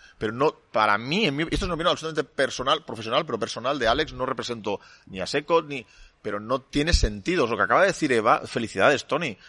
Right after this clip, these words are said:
O sea, aunque nos quedemos entre comillas, como hablábamos siempre, ¿no, Manuel? Para un no congreso. Pero el resto tiene que estar en el campo, para que la gente joven pueda formarse. ¿Sí, Tony?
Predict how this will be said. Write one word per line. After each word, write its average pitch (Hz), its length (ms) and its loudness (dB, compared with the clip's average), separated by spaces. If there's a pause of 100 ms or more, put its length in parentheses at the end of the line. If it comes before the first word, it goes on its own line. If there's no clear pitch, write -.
O - 20 -20
sea, 113 140 2
aunque 117 260 -4
nos 113 160 -6
quedemos 151 300 -2
entre 185 220 -2
comillas, 131 600 -2
como 120 240 -6
hablábamos 180 380 -2
siempre, 151 240 -6
¿no, 147 80 -2
Manuel? 156 300 2 (460)
Para 127 240 8
un 175 260 -2
no 170 100 2
congreso. 110 640 -2 (200)
Pero 170 160 6
el 226 60 4
resto 135 520 0 (460)
tiene 110 180 -4
que - 60 -6
estar - 180 -4
en 135 60 -4
el 190 100 -2
campo, 135 560 0
para 113 180 0
que 107 120 -4
la 101 80 2
gente 120 300 -4
joven 147 420 2
pueda 117 280 0
formarse. 180 720 -4 (500)
¿Sí, - 180 -8
Tony? 156 260 -8